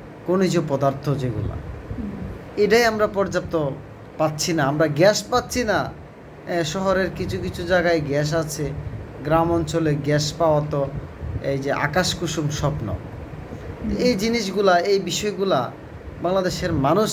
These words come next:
Speaker 1: যতদিন পর্যন্ত তার, আহ, চিন্তা দিয়ে, তার মেধা দিয়ে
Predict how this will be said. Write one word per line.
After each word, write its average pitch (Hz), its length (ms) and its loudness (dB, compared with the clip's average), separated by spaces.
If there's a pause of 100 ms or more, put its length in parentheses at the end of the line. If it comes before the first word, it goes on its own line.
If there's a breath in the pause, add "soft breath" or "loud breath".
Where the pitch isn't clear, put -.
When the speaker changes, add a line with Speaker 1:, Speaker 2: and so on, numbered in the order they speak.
(120)
Speaker 1:
যতদিন 165 400 0 (100)
পর্যন্ত 156 560 0 (100)
তার, 139 200 4
আহ, - 880 -8
চিন্তা 190 340 2
দিয়ে, 156 280 2
তার 135 140 0
মেধা 135 280 2
দিয়ে 160 360 2